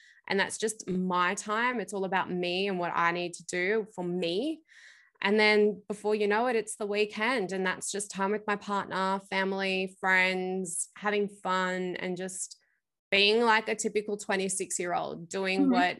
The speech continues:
Speaker 1: whatever I wanna do. <laughs>
Speaker 2: What kind of dog do you have?
Speaker 1: I have a Labrador, a black Labrador.
Speaker 2: That is what I, I, I have six dogs, but I have a black
Speaker 1: Oh my
Speaker 2: Labrador too, and I love him.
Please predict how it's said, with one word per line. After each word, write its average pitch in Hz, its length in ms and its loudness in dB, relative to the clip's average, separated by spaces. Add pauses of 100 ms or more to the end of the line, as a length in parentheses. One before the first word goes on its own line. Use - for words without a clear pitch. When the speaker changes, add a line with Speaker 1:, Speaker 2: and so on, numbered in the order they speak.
(320)
Speaker 1:
whatever 208 720 6 (320)
I 190 80 2
wanna 180 280 -4
do. - 260 -10 (380)
<laughs> 302 80 2 (640)
Speaker 2:
What 254 300 4
kind 254 220 2
of 240 120 0
dog 202 320 2
do 196 80 -10
you 202 120 -6
have? 202 360 -4 (1120)
Speaker 1:
I 190 40 -6
have 190 160 0
a 208 60 0
Labrador, 175 840 -4 (280)
a 180 60 -10
black 185 300 -4
Labrador. 165 680 -4 (300)
Speaker 2:
That 240 200 0
is 277 180 0
what 277 100 -4
I, 311 240 -4
I, 247 180 4 (100)
I 254 140 4
have 339 140 2
six - 260 -4
dogs, 180 340 -2
but 208 120 2
I 196 60 6
have 190 280 0
a 185 60 -14
black 175 240 -2
Speaker 1:
Oh - 40 0
my 359 100 2
Speaker 2:
Labrador 285 360 -6
too, 180 240 -6
and 165 100 -8
I 170 220 -8 (600)
love 180 280 0
him. 220 300 -6